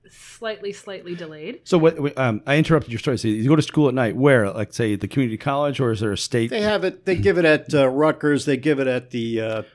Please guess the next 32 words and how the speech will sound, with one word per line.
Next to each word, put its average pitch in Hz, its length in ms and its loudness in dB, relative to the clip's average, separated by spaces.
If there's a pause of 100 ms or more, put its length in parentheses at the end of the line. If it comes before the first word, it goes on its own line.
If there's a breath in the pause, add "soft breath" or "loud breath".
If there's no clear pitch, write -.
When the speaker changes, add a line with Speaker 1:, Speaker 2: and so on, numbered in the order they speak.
Speaker 3:
the 135 80 -10
vocational 135 640 -2
school 131 400 -6
in, 110 200 -6
uh, 104 180 -8
Freehold. 120 640 -4 (460)
The 107 140 -4
Speaker 2:
Is 139 80 0
that 139 80 2
the 123 40 0
Speaker 3:
Monmouth 123 280 2
Vo-, 120 280 -4 (100)
Monmouth 120 380 -4
Vocational. 117 560 -4
There's 131 160 -4
different, 117 480 -6
uh, 104 140 -8
Speaker 2:
Oh, 143 80 4
it's 123 80 -2
the 139 80 -2
Center 165 240 4
for - 100 -4
Speaker 3:
vocations. 117 80 -2
Speaker 2:
Government 131 300 0
Services 117 480 -4
Speaker 3:
Yeah. 113 60 -4
Speaker 2:
at 101 40 -6
Rutgers 104 300 -4
Speaker 3:
Yeah. - 60 -12
Speaker 2:
does 85 120 -8
it. 85 100 -12
Okay. 87 260 -8